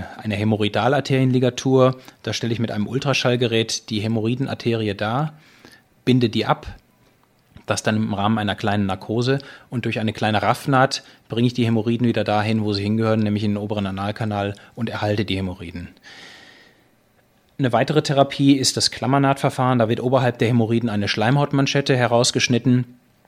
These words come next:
Es führt auch zu einer Blutredu-, äh, einer Reduktion der Blutzufuhr und die Hämorrhoiden werden wieder in den Analkanal hineingeliftet, sag ich. Ähm,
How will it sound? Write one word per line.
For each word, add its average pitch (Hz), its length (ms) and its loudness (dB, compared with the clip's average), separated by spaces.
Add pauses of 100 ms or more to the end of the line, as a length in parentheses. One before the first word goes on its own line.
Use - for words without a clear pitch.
(640)
Es - 80 -4
führt - 220 -4
auch 117 160 0
zu - 100 0
einer 107 120 2
Blutredu-, 123 540 -2
äh, - 400 -14
einer 113 480 -4
Reduktion 120 460 2
der 107 100 4
Blutzufuhr 127 840 2 (500)
und 117 120 -6
die 107 80 -2
Hämorrhoiden 113 600 2
werden 107 300 2
wieder 107 300 0
in 120 160 0
den 113 140 2
Analkanal 104 540 -2
hineingeliftet, 101 1000 -4 (100)
sag 90 340 -14
ich. - 200 -20 (1040)
Ähm, 113 560 2